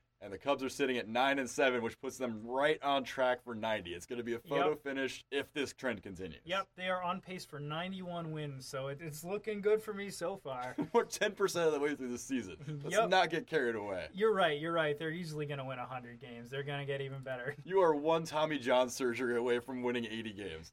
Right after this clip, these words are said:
Speaker 2: Hey, hey, even if they only won eighty games, I'd still be stoked. That's such an improvement over last year. But no, they have not even, they have underperformed up till this point in the season, and they're still on pace for what I said. So I'm not too worried about it. I really still think that they're gonna do it,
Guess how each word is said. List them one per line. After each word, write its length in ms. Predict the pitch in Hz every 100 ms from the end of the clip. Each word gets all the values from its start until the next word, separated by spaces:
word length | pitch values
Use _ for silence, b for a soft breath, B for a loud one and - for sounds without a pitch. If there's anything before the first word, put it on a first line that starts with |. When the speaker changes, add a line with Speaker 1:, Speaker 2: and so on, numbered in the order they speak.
| B B
Speaker 2:
Hey, 280 | 180 170 143
hey, 220 | 160 151
even 260 | 196 226 262
if 140 | 269
they 140 | 247 220
only 240 | 226 214
won 220 | 202 196
eighty 220 | 185 165 160
games, 300 | 165 160 156
I'd 180 | 151
still 240 | - 175 165
be 140 | 156
stoked. 340 | 143 156 147 156
That's 200 | 147 -
such 280 | 175 170
an 60 | 165
improvement 400 | 151 151 147 147
over 200 | 139 131
last 380 | 131 131 127 -
year. 160 | 127 - b b
But 220 | - 143 143
no, 240 | 135 131
they 180 | 160 190
have 180 | 196 170
not 380 | 170 170 170 170
even, 540 | 170 156 151 147 131 b -
they 80 | 233
have 160 | 214
underperformed 720 | 208 202 190 180 151 175 165
up 160 | 160 156
till 140 | 156
this 180 | 143 147
point 240 | - 147 139
in 80 |
the 60 | 139
season, 420 | - 147 135 143
and 180 | 143 147
they're 220 | 139 135
still 420 | 135 - - 185 156
on 220 | 139 127
pace 320 | 135 120 110
for 140 | 139
what 160 | 131 131
I 100 | 123
said. 300 | - 131 120 - _
So 380 | - 170 147 151 b 170
I'm 360 | 180 180 165
not 240 | 160 147 139
too 120 | 156
worried 220 | 147 147
about 220 | 139 139
it. 60 | 135
I 120 | 139
really 340 | 147 160 151
still 280 | 139 - 151
think 200 | 147 143
that 120 | 135 127
they're 140 | 131
gonna 240 | 131 123
do 220 | 117 131
it, 140 | 123